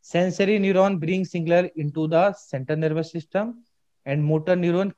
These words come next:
carry signal out of the central nervous system। सेम वही लाइन बोल रही है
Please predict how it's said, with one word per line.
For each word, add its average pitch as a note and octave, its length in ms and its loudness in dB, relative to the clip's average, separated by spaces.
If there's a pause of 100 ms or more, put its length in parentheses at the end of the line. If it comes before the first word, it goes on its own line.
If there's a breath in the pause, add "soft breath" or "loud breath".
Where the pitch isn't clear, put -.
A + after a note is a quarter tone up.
carry F3 240 2
signal E3+ 400 -4 (180)
out D#3 300 0
of D#3 220 0
the F3+ 120 4 (240)
central A#2 280 -8
nervous G#2 360 -10
system। F#2+ 340 -20
सेम A#3+ 340 -2
वही D#3 200 -2
लाइन A#2 280 -6
बोल G2 180 -10
रही F#2 200 -14
है F2+ 80 -20